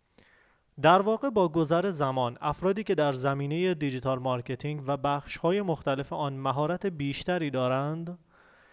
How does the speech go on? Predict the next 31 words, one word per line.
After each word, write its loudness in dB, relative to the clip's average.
نقش 2
کلیدی 0
تری 0
در 0
توسعه -4
کسب -4
و -4
کارها -2
ایفا -4
می‌کنند. -10
همین 4
مسئله -2
سبب 2
شده 0
است -4
افراد -4
بسیاری -2
به 0
دنبال 0
شرکت -4
در -2
دوره -2
دیجیتال -4
مارکتینگ -8
در 2
شیراز -2
و -2
دیگر -4
شهرهای -4
کشور -4
باشند. -12